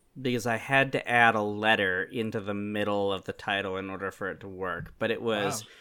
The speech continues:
Speaker 1: Men with Bro Ohms.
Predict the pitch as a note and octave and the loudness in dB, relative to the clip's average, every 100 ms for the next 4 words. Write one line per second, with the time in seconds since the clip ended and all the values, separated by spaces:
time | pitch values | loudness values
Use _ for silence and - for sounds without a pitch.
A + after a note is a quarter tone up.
0 | - - - C3+ D3+ D#3 D3+ C#3+ B2+ B2 | -20 -14 -2 6 10 10 10 8 4 2
1 | A2 G#2 A2 A#2+ C3 C#3 D3+ F3 - C3 | -2 -2 4 8 8 8 6 4 0 2
2 | B2 G#2+ G2 F2+ F2 F2+ - | 4 4 0 -4 -8 -6 -8